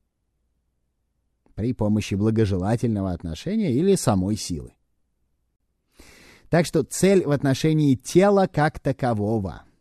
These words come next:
просто ради заботы о теле, ничего не стоит. Она не является непосредственной целью.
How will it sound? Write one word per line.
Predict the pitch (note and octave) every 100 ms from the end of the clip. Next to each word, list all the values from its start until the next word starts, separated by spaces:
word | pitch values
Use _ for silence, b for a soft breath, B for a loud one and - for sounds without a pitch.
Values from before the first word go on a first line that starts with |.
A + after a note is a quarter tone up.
| _ _ -
просто | C#3+ G3 G#3+ - F#3 F3
ради | D3 D3+ D3+
заботы | A2 A#2 F#2+ A#2 D3+ - A#2+
о | B2 G#2
теле, | - G2+ F#2+ D#2 - _ _ _ _ _ _ _ _ _
ничего | G#2 A#2+ - G2 D2+ D2+
не | C#2
стоит. | - - _ _ _ _ _ _ _ _ _ _ _ _ _ _ -
Она | F2 A#2+
не | C3 C#3 D#3+
является | C3 A#2 C#3+ D3+ - C3
непосредственной | B2+ A#2+ A2 G2 - B2+ E3 - C#3 C3 A#2+
целью. | - A#2+ G2 -